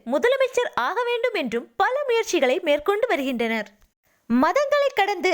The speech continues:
அனைத்து மத தோழர்களும் தளபதி விஜய்க்காக நேர்த்திக்கடன் செய்து அசத்தி வருகின்றனர்.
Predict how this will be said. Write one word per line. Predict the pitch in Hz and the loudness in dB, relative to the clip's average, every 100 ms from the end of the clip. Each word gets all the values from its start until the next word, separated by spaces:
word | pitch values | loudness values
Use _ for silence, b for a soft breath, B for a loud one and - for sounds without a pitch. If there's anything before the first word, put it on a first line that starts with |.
| - | 2
அனைத்து | 277 339 508 539 | -2 -2 -2 -2
மத | 539 453 466 | 0 0 2
தோழர்களும் | 381 415 466 269 220 359 | 2 4 2 2 -2 -2
தளபதி | 392 392 359 349 339 | 0 0 0 0 0
விஜய்க்காக | 370 523 539 415 370 359 | 2 2 2 0 2 0
நேர்த்திக்கடன் | 262 349 494 539 508 466 440 349 | 2 0 2 2 2 0 2 0
செய்து | 262 285 - | 2 0 -2
அசத்தி | - 440 523 | -2 -2 0
வருகின்றனர். | 403 294 285 233 240 233 | 0 0 -2 -2 -2 -4